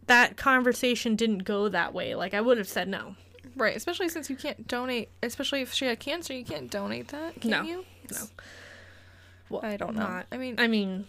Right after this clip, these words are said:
Speaker 2: not in those circumstances that Megan was explaining.
Speaker 1: Right, so the agents then explained what actually happened with Laura's body, which is the same as what happened to,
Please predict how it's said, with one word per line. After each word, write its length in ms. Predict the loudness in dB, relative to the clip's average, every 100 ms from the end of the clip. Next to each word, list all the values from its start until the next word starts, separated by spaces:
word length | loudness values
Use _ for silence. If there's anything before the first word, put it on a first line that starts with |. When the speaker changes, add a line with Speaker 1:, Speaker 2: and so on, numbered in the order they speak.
| -2
Speaker 2:
not 220 | 2 4
in 80 | 4
those 160 | 0
circumstances 640 | 2 0 0 -2 -6 -6 -6
that 160 | -4
Megan 280 | -4 -4 -6
was 140 | -6 -8
explaining. 680 | -8 -8 -8 -8 -10 -12 -12 -18 -20 -8 -4 -4
Speaker 1:
Right, 320 | 0 4 2 4
so 240 | 8 8
the 340 | 8 4 2
agents 540 | 0 0 2 -2 -4 -10 -14 0
then 140 | 2 2
explained 560 | -2 -2 2 4 4
what 120 | 4
actually 680 | 6 6 2 0 0 -2 -6 -4
happened 300 | -2 0 0
with 160 | -4 -2
Laura's 260 | 0 0 0
body, 280 | 2 2
which 240 | 0 -2 -4
is 120 | -6
the 100 | -8
same 260 | -4 0 0
as 80 | -2
what 140 | -2
happened 400 | -2 -4 -4 -6
to, 340 | -4 -4 -4